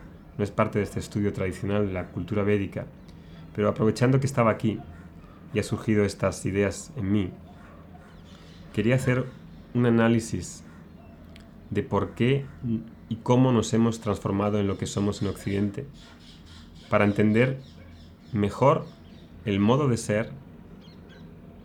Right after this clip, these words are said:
de las personas en Occidente, cómo nos hemos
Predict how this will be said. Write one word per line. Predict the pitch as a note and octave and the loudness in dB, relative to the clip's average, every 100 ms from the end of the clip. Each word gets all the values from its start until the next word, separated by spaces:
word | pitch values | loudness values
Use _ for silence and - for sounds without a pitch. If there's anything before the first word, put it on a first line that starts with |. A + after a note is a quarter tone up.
| - - - - - - - | -20 -20 -20 -20 -20 -14 -4
de | G#2 | 0
las | G2+ G2 - | 2 2 0
personas | - F#2 - A2 A#2 - | -4 -4 2 2 2 0
en | G#2+ | -2
Occidente, | G2+ - G2 G2+ G2+ A2 - - - - - - - - - - - - - - - - - | -2 0 2 2 2 -2 -8 -12 -18 -20 -20 -20 -20 -20 -20 -20 -20 -20 -20 -20 -20 -20 0
cómo | A#2 A2+ | 4 8
nos | A2 G#2+ | 6 4
hemos | A2 A2 G#2 - - | 4 4 2 -2 -14